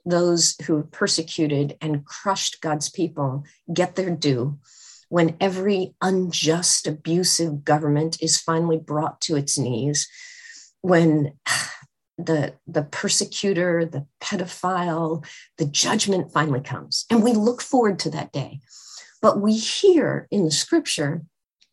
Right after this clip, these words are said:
about how there'll be signs in the heavens, and the sun will be turned red, and the moon will turn to blood. And of course, ah, the planet is going to burn as well. We have to juxtapose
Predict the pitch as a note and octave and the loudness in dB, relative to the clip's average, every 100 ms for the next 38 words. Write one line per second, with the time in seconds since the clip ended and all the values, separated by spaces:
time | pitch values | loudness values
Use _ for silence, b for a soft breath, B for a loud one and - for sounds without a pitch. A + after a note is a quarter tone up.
0 | _ - - E3 F#3 F#3 F#3 G3+ F#3+ F3 | _ -8 0 2 4 2 0 2 0 0
1 | F3 - D#3+ E3 D#3 F3 - E3+ D#3+ D3 | 2 2 2 0 0 -2 -2 0 2 2
2 | D3+ B B - E3 F#3+ F#3+ F3+ E3+ D#3+ | 0 B B -4 -2 0 2 2 4 4
3 | D3+ C#3+ C#3+ B2 A2+ A#2+ E2+ - B2 B2 | 2 2 2 0 -4 -6 -8 -6 -2 -2
4 | G#2 E2 D#2 - - G3 F#3 E3+ D#3+ D#3+ | -2 -4 -2 2 4 4 2 0 -2 -2
5 | D#3 D3 D3+ D3 C#3+ C#3+ C3+ C3 B2 A#2 | 0 0 4 4 4 0 -4 -4 -6 -4
6 | D3 D#3 F3 G3 F#3 F3 E3+ D#3 D#3 D3 | 2 4 6 4 4 2 2 2 2 2
7 | C#3 C#3+ - D3+ C#3+ C#3+ C3+ C3+ C3+ C#3 | 2 -2 -4 -2 -2 2 2 2 -2 -2
8 | C3+ C#3+ B - - - F4 C#4 - - | -4 -6 B -6 -4 4 6 6 2 2
9 | C#4 D4+ D#3+ C#3+ _ - D#3+ - G#3+ D#3+ | 2 2 -6 -14 _ -2 -2 0 0 2
10 | C3+ - D#3+ - D3+ D3 C#3+ C#3+ B2+ C3 | 0 -2 -2 0 2 2 0 -2 -2 -2
11 | C#3 A2 - _ B B B B - A#3 | -4 -6 -10 _ B B B B 4 6
12 | C#4+ C#4 F3+ G3 A3+ - - - - D#3 | 8 4 0 2 2 2 0 -2 -2 0
13 | A2+ - - - | 0 -2 -2 -4